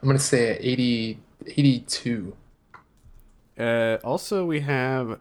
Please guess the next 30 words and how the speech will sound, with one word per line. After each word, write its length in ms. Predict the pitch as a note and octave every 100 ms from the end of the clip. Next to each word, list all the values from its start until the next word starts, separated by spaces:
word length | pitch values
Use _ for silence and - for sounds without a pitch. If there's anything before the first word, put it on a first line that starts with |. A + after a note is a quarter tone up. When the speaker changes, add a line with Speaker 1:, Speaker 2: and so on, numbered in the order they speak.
| _
Speaker 2:
Kirk 380 | - F3 A#3+ -
Cameron's 720 | - E3+ E3 E3 E3 E3 D#3+
Saving 540 | - D3+ D#3+ D#3+ C#3
Christmas. 880 | - - F3+ - G#2+ G2 A#2 - - _ _ _
Speaker 1:
Shut 520 | - - - - -
the 60 | -
f-, 400 | - - - - - - - _ -
okay. 100 | - _ _
Speaker 2:
Which 240 | - C#3 C3
is 140 | -
funny. 360 | - F3+ G#2+ G#2
I 60 |
bet 340 | G#2+ B2 B2 -
I 120 | A#2+ A2+
can 180 | -
almost 400 | A#2+ F3 F3+ E3+
guarantee 540 | D#3 D#3 C#3+ C#3 D3+ C3
you. 160 | F#2+
In 100 | F#2
fact, 500 | - D3 C#3+ C#3 - - _ _ -
I 80 | A2
can 380 | - G3 B3+ G#3+
guarantee 480 | E3 C3+ B2+ -
you 200 | C#3+ A2
that 200 | F#2 G2 G#2
we 100 | A2
are 80 |
getting 300 | G#2 G#2 G2+
this 240 | G2+ G2 -
one 380 | F#2 F2+ F#2